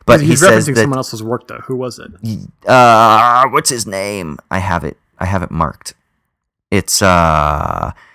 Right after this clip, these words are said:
Speaker 1: Kenneth Surin.
Speaker 2: Oh, that's right.
Speaker 1: In a
Speaker 2: Freedom Not Yet. Yeah.
Speaker 1: Freedom Not Yet. Yeah. Um, and, uh, and the idea in relationship between, uh, communism and capitalism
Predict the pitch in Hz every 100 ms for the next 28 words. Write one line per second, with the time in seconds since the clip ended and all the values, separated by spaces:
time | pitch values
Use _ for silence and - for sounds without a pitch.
0 | _ - 139 131 120 - - - - 104
1 | 85 60 - - - - 185 160 - 120
2 | 95 98 127 117 117 113 - _ 120 107
3 | _ _ - - 104 92 87 - 71 -
4 | _ _ - 64 - _ _ _ _ _
5 | _ _ _ _ 107 104 90 85 80 -
6 | _ _ _ _ _ _ - 113 101 98
7 | 95 95 87 - 110 110 101 98 104 104
8 | 98 92 - - - - 104 98 98 -
9 | - - - - 95 90 82 _ _ _
10 | _ _ - 95 85 - 110 104 98 87
11 | 82 82 117 117 104 80 80 82 85